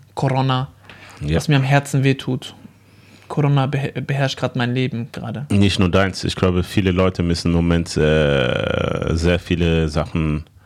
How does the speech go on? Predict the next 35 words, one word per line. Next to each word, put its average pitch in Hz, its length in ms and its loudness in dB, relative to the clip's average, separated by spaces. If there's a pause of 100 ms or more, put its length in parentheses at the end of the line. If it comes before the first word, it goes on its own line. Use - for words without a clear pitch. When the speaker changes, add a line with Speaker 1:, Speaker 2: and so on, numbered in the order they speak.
(440)
Speaker 1:
Ja. 139 160 0
Speaker 2:
absagen. 87 680 0
Merkt 113 320 0
ihr 165 60 0
das 156 160 0
eigentlich, 160 540 -2
äh, 120 480 2
die 117 160 -2
Leser 120 380 2
und 113 140 -2
die 113 60 2
Hörer? 117 460 2
Also 110 200 0
merkt 113 280 0
ihr 131 60 0
das 135 160 0
in 127 80 0
eurem 120 160 4
Alltag 127 480 -2
irgendwie, 120 360 0
dass, 107 360 -2
äh, 98 260 2 (680)
äh, 90 280 0
es 101 140 -2
nicht 113 160 0
mehr 110 120 2
so 104 100 0
läuft, 104 340 0
wie 104 140 0
es, - 300 -2
äh, 92 380 2
vorher 95 300 0
gelaufen 98 400 0
ist? - 380 -4
Also 90 460 0